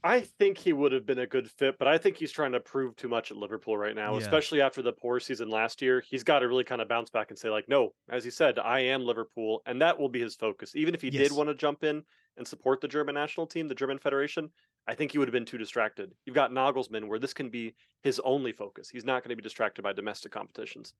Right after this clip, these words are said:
Speaker 2: Hey, if Liverpool had let Mohamed Salah leave, I think Jurgen Klopp
Speaker 1: Oh.
Speaker 2: would have been like, "All right, things are falling
Speaker 1: Gone.
Speaker 2: apart here." I think he would have been like, "You know, fuck this. I'm outta here, guys. I love you a lot. Thanks for letting me spend a billion dollars, and I'll get out here."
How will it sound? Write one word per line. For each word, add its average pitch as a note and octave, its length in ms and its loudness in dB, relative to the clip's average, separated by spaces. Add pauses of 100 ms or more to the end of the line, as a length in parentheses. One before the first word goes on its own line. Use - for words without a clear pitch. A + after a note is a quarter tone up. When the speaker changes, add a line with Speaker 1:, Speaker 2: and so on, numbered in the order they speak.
Speaker 2:
Hey, D#3 220 -4
if C#3 200 -8
Liverpool G3 400 0
had C#3 160 0
let C3 240 -4
Mohamed B2+ 420 -4
Salah A2+ 460 -6
leave, A2 520 -6 (240)
I A#2+ 140 -6
think B2 280 -8
Jurgen A#2+ 380 0
Klopp G#2+ 180 -2
Speaker 1:
Oh. F#2+ 60 -12
Speaker 2:
would A#2 120 -8
have A2 100 -10
been G#2 240 -6
like, G2 240 -8 (180)
"All G#2 100 -12
right, C#2+ 200 -14 (260)
things B2 220 -10
are F2+ 60 -12
falling F#2 240 -10
Speaker 1:
Gone. A2 240 2
Speaker 2:
apart F2 180 -12
here." - 220 -20 (200)
I C3 120 -6
think D#3 200 -4
he D3 100 -4
would C3+ 140 -2
have A2 60 -6
been G#2 180 -6
like, E2+ 240 -10
"You D2+ 120 -16
know, C3+ 120 -20 (120)
fuck E2+ 240 -14
this. - 240 -18
I'm F2 140 -12
outta D2+ 180 -12
here, C#2+ 180 -16
guys. C2+ 380 -18
I E2+ 240 -12
love G#2 200 -10
you G#2 80 -8
a F2+ 40 -8
lot. F2+ 260 -10
Thanks G#2 180 -12
for G2+ 80 -12
letting G2+ 140 -10
me F#2+ 60 -10
spend F#2+ 200 -10
a F#2 100 -10
billion F2+ 260 -8
dollars, F2 300 -10
and F2+ 60 -14
I'll E2 60 -14
get D#2 120 -14
out D2+ 100 -14
here." C#2 180 -16